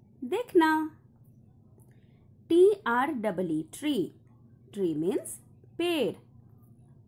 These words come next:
एम डबल ई टी, meet। Meet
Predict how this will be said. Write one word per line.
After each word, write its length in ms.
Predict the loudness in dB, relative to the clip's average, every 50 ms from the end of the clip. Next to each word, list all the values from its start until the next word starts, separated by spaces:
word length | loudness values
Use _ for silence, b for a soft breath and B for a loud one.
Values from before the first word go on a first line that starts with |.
| -20 -20 -20 -20 -20 -20 -20 -20 -20 -20 -20 -20 -20 -20 -12 -4 0
एम 280 | 2 2 2 2 0 0
डबल 300 | 0 0 0 0 -2 -2
ई 80 | -2 -2 -2 -4
टी, 120 | -6 -6 -6 -6 -8 -12 _ -20 -14 -6 0 2 2
meet। 320 | 2 0 -2 -6 -14 -20 -20 -20 -20 _ _ -20 -20 -20 -20 -14 -8 -4 -4
Meet 240 | -4 -4 -4 -4